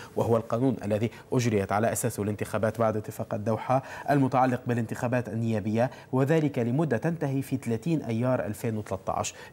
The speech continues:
راجين إقراره في أسرع وقت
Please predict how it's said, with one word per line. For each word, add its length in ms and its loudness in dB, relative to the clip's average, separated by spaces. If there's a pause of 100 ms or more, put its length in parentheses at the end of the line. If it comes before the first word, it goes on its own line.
راجين 520 2
إقراره 680 2 (160)
في 240 -2
أسرع 540 0
وقت 300 0